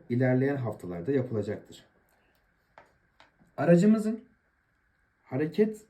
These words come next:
sisteminin haberleşmesini sağlayacak olan Bluetooth modülünü burada görüyorsunuz. Bu modül telefon üzerinden aracı kontrol edeceğimiz Arduino uygulama ile araç arasındaki haberleşmeyi sağlayacaktır.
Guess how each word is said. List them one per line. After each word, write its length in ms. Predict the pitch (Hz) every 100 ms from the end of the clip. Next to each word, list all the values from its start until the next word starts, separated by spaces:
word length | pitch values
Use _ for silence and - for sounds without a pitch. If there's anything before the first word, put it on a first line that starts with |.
| _ _ _ _ _ _ _ _ _ _ _
sisteminin 760 | - 131 - 131 117 107 127 -
haberleşmesini 840 | - 135 147 156 160 170 165 170 180
sağlayacak 580 | 160 135 139 139 170 170
olan 280 | 110 104
Bluetooth 360 | 113 156 170 131
modülünü 480 | 110 98 92 101 160 165 _ -
burada 280 | 185 147 143
görüyorsunuz. 760 | 160 120 110 92 - 87 - - _ _ _ _ _ -
Bu 80 | 214
modül 380 | 175 123 170
telefon 360 | - 143 139 180
üzerinden 540 | 160 135 110 101 104 -
aracı 320 | 123 123 135
kontrol 400 | - 127 123 165
edeceğimiz 680 | 135 110 107 101 95 143 - - _ _ _ -
Arduino 520 | 117 123 127 180 131
uygulama 460 | 120 113 120 139 151
ile 320 | 113 107 156 - _ _ _
araç 240 | 131 170 -
arasındaki 580 | 120 113 - 104 101 117
haberleşmeyi 680 | 143 151 127 107 - 123 175
sağlayacaktır. 840 | 170 135 127 120 117 - - -